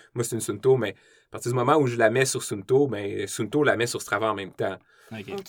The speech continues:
Speaker 1: Puis Strava, c'est comme le Facebook des coureurs, euh, cyclistes, euh, triathlètes et compagnie. Fait que dans le fond, c'est un, c'est vraiment un fil de nouvelles de juste les runs de tout le monde.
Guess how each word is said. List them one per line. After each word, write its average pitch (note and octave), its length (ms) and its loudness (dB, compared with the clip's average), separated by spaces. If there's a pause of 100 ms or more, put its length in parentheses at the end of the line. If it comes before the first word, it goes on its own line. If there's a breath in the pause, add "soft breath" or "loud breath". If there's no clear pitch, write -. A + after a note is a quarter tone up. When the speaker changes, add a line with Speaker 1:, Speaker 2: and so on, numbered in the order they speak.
Speaker 1:
Puis A2 240 -4
Strava, A#2 360 2
c'est - 100 -2
comme A2+ 200 -2
le G#2 100 -2
Facebook G2+ 880 -4
des F#2+ 340 -8
coureurs, G2 720 -6
euh, F2+ 260 -6
cyclistes, - 880 -8
euh, E2+ 320 -12 (640 soft breath)
triathlètes F#2+ 580 -4
et F2 80 -8
compagnie. F#2 460 -8
Fait G2+ 140 -10
que G#2 40 -12
dans G2 100 -4
le - 60 -8
fond, A2 200 -4
c'est - 140 -8
un, G2 160 -4 (440 soft breath)
c'est - 140 -4
vraiment A#2+ 140 4
un A#2 120 6
fil C#3+ 580 4
de A#2+ 220 4
nouvelles B2 680 4
de G#2 240 2
juste A#2+ 320 -8
les G#2+ 180 0
runs G#2+ 160 -2
de G#2+ 140 -2
tout G#2 140 -12
le G#2 60 -10
monde. G#2 280 -8